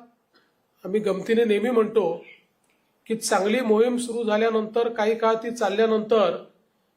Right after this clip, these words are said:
मग राजकारणामध्ये पाणी अडवा, पाणी जिरवाच्या ऐवजी एकमेकांना अडवा आणि एकमेकांची जिरवा हे सुरू झाल्यामुळे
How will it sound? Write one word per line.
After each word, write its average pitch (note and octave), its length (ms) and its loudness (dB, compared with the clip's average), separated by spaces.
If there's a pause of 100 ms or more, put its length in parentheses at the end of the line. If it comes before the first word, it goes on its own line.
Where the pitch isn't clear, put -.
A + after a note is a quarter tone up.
(100)
मग G#3+ 180 -2
राजकारणामध्ये A3 760 0
पाणी G3+ 340 0
अडवा, A3 340 0
पाणी G#3 320 0
जिरवाच्या G#3+ 480 0
ऐवजी G#3 540 0 (460)
एकमेकांना A3+ 600 0
अडवा G#3 280 2
आणि A3 120 0
एकमेकांची A3 520 -2
जिरवा A3 460 2 (540)
हे A3 100 4
सुरू A#3+ 260 0
झाल्यामुळे A3+ 640 2